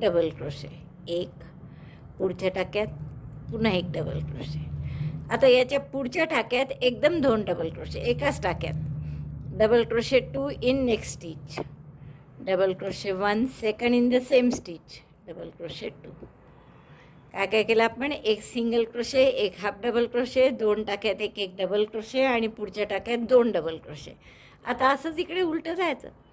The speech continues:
म्हणजे दोन टाक्यात एक एक डबल क्रोशे, double crochet one, double crochet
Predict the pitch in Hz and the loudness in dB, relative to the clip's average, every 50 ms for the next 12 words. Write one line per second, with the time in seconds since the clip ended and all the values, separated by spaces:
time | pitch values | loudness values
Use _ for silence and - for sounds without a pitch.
0 | - - - _ _ _ - - 226 226 233 233 240 254 247 247 - 247 254 269 | -20 -20 -20 _ _ _ -12 -6 -2 0 4 6 6 6 6 6 4 4 4 4
1 | 277 254 247 240 240 254 254 254 240 208 - - 226 214 208 190 196 185 180 170 | 2 0 -4 -2 0 0 2 2 2 0 2 2 0 0 0 -2 -4 -2 -2 -2
2 | 170 - - 175 165 - - 208 220 254 247 - - _ _ _ _ - - - | -4 -4 -6 -8 -8 -6 -4 -2 -2 -2 -2 -6 -12 _ _ _ _ -20 -20 -20
3 | - - _ - - _ - - 185 185 185 190 190 185 - 185 180 - - 196 | -20 -20 _ -20 -20 _ -12 -8 -4 -2 0 0 0 0 -2 -6 -8 -6 -4 -4
4 | 190 180 180 190 196 208 214 254 262 - - - - - - - - 185 165 180 | -2 0 2 0 0 0 0 -2 -2 -4 -8 -16 -20 -20 -20 -12 -8 -4 -2 -2
5 | 170 165 - - 170 160 - - 233 | -2 -2 -4 -8 -12 -12 -10 -8 -8